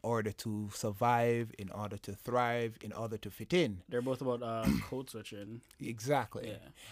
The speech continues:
Speaker 1: And how black people have to do that. And I think it's a great representation of that parallel in a movie that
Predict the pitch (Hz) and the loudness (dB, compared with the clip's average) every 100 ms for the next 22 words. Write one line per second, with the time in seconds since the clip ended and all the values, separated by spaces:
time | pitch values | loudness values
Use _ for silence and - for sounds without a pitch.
0 | - 120 127 131 123 117 123 117 104 113 | -4 0 6 6 4 0 -2 -2 -4 0
1 | 135 127 107 98 - 113 110 104 - - | 2 2 0 -4 -4 -4 -4 -6 -10 -6
2 | 117 143 123 123 120 113 131 123 113 - | 0 0 0 0 -2 0 0 2 0 -6
3 | _ - 117 120 123 120 117 123 127 120 | _ -14 -6 -6 -4 -2 -2 0 0 0
4 | 110 107 107 113 _ _ _ _ _ - | -4 -4 -4 -6 _ _ _ _ _ -6
5 | 110 110 107 104 - - - 107 98 - | -2 -2 -4 -8 -16 -20 -14 -12 -12 -14
6 | - - 135 110 - 151 143 117 110 107 | -20 -2 2 2 6 8 10 8 2 -2
7 | 113 117 _ _ _ _ 131 135 123 131 | -4 -8 _ _ _ _ 0 0 0 2
8 | 127 123 120 156 185 160 147 139 139 - | 2 2 4 6 8 8 8 6 2 -8
9 | 113 135 123 | 0 4 4